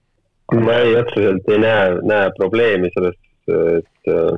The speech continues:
ma arvan, et eks kohtunikud teevad oma vigu sisse nagunii ja kas ta nüüd oli sealt samast linnast või mitte, et, äh,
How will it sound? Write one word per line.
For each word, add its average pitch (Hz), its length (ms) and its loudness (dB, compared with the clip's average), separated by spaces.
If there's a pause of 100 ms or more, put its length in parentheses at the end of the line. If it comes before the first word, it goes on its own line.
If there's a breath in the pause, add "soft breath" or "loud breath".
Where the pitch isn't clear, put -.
ma 95 160 0
arvan, 95 240 0
et - 260 -6
eks - 140 -10
kohtunikud 101 540 -2
teevad 98 340 0
oma 101 200 0
vigu 95 260 0 (460)
sisse 104 280 -4
nagunii 98 480 0
ja 90 180 0 (560)
kas 98 160 -4
ta 98 120 0
nüüd 92 120 0
oli 95 220 0
sealt 104 240 0
samast 98 320 0
linnast 92 320 -2
või 95 160 0
mitte, 85 320 -4
et, - 280 -6
äh, 87 140 0